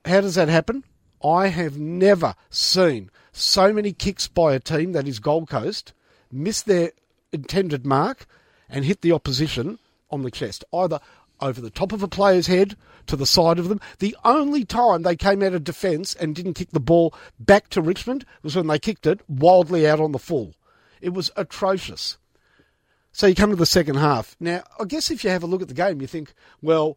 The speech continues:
Richmond put their cue in the, put the cue in the rack a bit and it sort of petered out to that result.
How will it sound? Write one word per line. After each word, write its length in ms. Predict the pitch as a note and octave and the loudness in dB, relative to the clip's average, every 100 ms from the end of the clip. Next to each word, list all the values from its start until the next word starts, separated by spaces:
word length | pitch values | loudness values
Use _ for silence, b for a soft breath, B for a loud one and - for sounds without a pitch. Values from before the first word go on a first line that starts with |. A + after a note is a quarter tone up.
| b | b
Richmond 380 | D3 F3+ E3+ C#3+ | -6 -6 -6 -10
put 160 | E3 - | -12 -6
their 120 | B2+ | -6
cue 280 | - E3+ D3 | -4 -2 -2
in 80 | D3 | -4
the, 180 | C#3+ - | -8 -6
put 120 | - | -6
the 80 | A#2 | -6
cue 200 | - D3 | -6 -6
in 80 | C3+ | -4
the 80 | B2+ | -4
rack 240 | B2+ C3 | -6 -6
a 40 | |
bit 280 | G#2 A#2+ B2+ _ | -8 -8 -8 _
and 220 | A2+ G#2+ b b b | -18 -18 b b b
it 180 | C3 - | -12 -4
sort 140 | E3+ | -4
of 80 | A#2 _ _ | -4 _ _
petered 320 | F#3+ D#3+ D3 | -2 -2 0
out 200 | C3+ D#3 - - | -2 -2 -6 -12
to 100 | C#3 | -2
that 200 | D3+ - | -2 -2
result. 440 | B2+ D3+ B3+ | -4 -2 -2